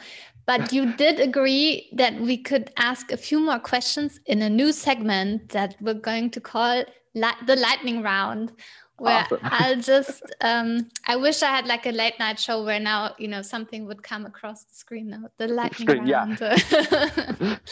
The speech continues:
Speaker 1: or, like, some music.
Speaker 2: Some, some
Speaker 1: Um,
Speaker 2: theme music.
Speaker 1: yeah, exactly. So I will just ask questions and you'll just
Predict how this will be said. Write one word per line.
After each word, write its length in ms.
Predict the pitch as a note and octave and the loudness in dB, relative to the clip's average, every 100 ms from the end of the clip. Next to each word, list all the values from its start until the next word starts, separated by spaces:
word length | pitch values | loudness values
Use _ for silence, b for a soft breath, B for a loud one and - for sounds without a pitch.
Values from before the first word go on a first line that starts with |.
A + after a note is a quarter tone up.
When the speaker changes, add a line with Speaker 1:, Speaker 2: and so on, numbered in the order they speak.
| B B B - | B B B -8
Speaker 1:
or, 140 | G#3 | -6
like, 260 | G#3 G#3 - | -6 -12 -14
some 260 | F#3+ G#3 A#3 | -6 -4 -4
music. 380 | A#3+ G#3+ - | -6 -8 -12
Speaker 2:
Some, 520 | - - - - - - | -16 -20 -20 -8 -6 -2
some 220 | - - | 2 4
Speaker 1:
Um, 100 | D3+ | 4
Speaker 2:
theme 140 | D#3 D3+ | 4 4
music. 460 | B2+ G2 G2+ - - | 2 2 0 -2 -2
Speaker 1:
yeah, 280 | - A#3+ A3+ | 2 4 2
exactly. 640 | A3 A3+ A3+ - - - - | 0 -4 -6 -6 -10 -12 -16
So 460 | - B3+ B3 B3 A#3 - - _ _ | -6 -2 0 0 -4 -12 -20 _ _
I 200 | A#3 B3+ | 2 2
will 200 | D#4 E4 | 4 2
just 300 | D4+ D#4+ - - | 2 -2 -4 -4
ask 280 | B3 C#4 - - _ _ _ _ _ | -2 -2 -6 -20 _ _ _ _ _
questions 580 | - C4 - - D4 D4+ | -4 -2 -2 -8 -6 -6
and 180 | - A#3+ | -6 -6
you'll 160 | B3 B3 | -4 -6
just 320 | B3 A#3+ | -8 -10